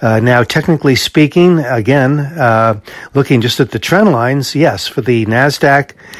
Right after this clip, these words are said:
it is at this point. But for the Dow, it's a different story. Now, I'll feel better when the Dow is able to get above the thirty-four thousand two fifty area.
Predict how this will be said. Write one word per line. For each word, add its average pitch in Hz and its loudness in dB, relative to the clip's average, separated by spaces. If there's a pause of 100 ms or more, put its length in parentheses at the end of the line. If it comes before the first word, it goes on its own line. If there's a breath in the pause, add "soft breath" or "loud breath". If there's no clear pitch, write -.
(180 loud breath)
it 127 0
is 151 2
at 107 -6
this 123 -4
point. 117 -6 (380)
But 123 0
for 180 -2
the 165 0
Dow, 151 2 (320 loud breath)
it's - -8
a 135 0
different 143 -2
story. 165 2
Now, 120 0
I'll 135 2
feel 147 0
better 135 0
when 127 0
the 113 -2
Dow 123 2 (340 loud breath)
is 127 0
able 123 0
to - -8
get 123 2
above 117 0
the 104 -6
thirty-four 120 -2
thousand 117 -2
two 127 -4
fifty 120 0
area. 123 2